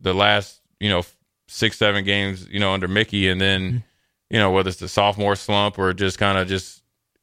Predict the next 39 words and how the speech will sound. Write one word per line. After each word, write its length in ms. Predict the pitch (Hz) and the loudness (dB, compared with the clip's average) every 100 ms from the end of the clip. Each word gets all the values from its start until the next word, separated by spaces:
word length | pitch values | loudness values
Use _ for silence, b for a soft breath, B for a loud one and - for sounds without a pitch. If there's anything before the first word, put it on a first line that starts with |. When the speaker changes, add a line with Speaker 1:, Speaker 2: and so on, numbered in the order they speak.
| _ _ _ _ _ - | _ _ _ _ _ -16
Speaker 1:
still 400 | - 117 113 101 | -2 2 4 4
learning 280 | 107 107 95 | 4 4 -2
the 80 | |
system, 480 | 87 127 127 104 98 - _ _ _ _ _ _ _ - | -2 -2 0 -2 -4 -8 _ _ _ _ _ _ _ -2
you 80 | |
know, 100 | 113 | 2
he, 220 | 117 117 110 | 4 2 0
he 100 | 123 | 0
did 260 | 113 131 | 2 2
some 140 | 127 117 | 0 0
good 200 | 120 113 | 0 2
things. 200 | 123 120 | 0 0
I 40 | 113 | 0
think 220 | 117 107 | -2 0
the 60 | |
only 180 | 107 113 | 0 0
thing 140 | 110 110 | 0 0
that 140 | 104 | 2
hurt 160 | 110 110 | 2 2
him 120 | 104 | 2
this 200 | 107 - | -2 0
year 80 | 104 | 0
was 140 | 95 | 0
just 200 | 98 92 | -2 -2
being, 340 | 98 95 95 64 | 0 0 -2 -4
uh, 100 | 82 - | -8 -8
you 200 | - 104 | -4 0
know, 120 | 95 | 0
more 180 | 95 95 | 2 0
consistent. 580 | 90 90 104 - - - | -2 -6 -4 -6 -10 -8
And 100 | 98 | 0
that 140 | 104 - | 0 2
could 100 | 117 | 0
be 120 | 104 | 0
Speaker 2:
Right. 80 | 98 | 2
Speaker 1:
preparation. 640 | 110 110 110 117 123 131 | 2 2 4 4 2 -2
That 140 | 110 107 | 0 0
could 140 | 107 95 | -2 0
be 360 | 104 98 92 | 0 0 -4